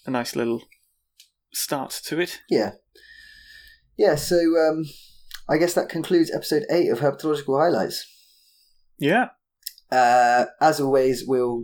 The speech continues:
Speaker 2: put up all the papers we've mentioned, uh, on the website, herp highlights dot podbean dot com, uh, along with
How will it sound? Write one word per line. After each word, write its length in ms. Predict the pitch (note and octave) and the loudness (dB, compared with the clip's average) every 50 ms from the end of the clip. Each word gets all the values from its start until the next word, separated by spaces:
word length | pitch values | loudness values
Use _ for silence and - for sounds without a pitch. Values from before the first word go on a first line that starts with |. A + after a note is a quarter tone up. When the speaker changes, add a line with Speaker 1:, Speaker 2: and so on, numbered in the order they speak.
| - - | -10 -10
Speaker 2:
put 140 | - - | -8 -4
up 280 | - - A#2+ A2+ - - - | -2 -2 -2 -2 -4 -4 -4
all 160 | C#3+ C#3+ C3 | -2 -2 0
the 220 | A#2+ B2 A#2+ A#2 | 0 0 0 0
papers 320 | A2+ - A#2+ A2 A2+ G#2+ G#2+ | 0 -2 -4 -4 -4 -4 -6
we've 120 | A2 G#2 | -4 -4
mentioned, 540 | A#2 A#2 G#2 - - A2+ A2 A2 A2 G#2 - - - _ - | -2 -4 -4 -4 -4 -4 -4 -4 -4 -6 -10 -12 -14 _ -4
uh, 200 | G2+ G2 F#2+ - | -4 -2 -2 -2
on 120 | G#2+ G2+ | -4 -4
the 60 | G#2 G#2+ | -2 -2
website, 540 | A#2 A#2 A#2 - B2+ A#2+ A#2+ - - - | -2 -2 -2 -2 -2 -2 0 -2 -4 -4
herp 240 | - A2+ G#2 - - | -4 -4 -4 -4 -2
highlights 480 | - - A#2 A#2 A2+ A2 G#2+ - - - | -2 -2 0 0 0 0 -2 -4 -8 -8
dot 280 | - - F#2+ - - - | -6 -6 -6 -6 -8 -6
podbean 420 | - A#2 A2+ - A2 A2 G#2 G2+ | -6 -6 -4 -4 -4 -4 -4 -4
dot 220 | G2 G2 E2 D#2 - | -4 -4 -4 -6 -4
com, 320 | - C#3+ C#3+ C#3 C#3 C#3 - _ - - - - - _ _ - | -2 0 0 0 -2 -4 -10 _ -20 -20 -20 -20 -20 _ _ -6
uh, 180 | - A2+ A2+ - | -2 0 0 2
along 360 | - B2 B2 B2 B2 A#2+ A#2 A2+ | 0 0 0 0 0 0 -2 0
with 280 | A#2 A2+ A2+ A2 A2 | 0 0 0 0 -2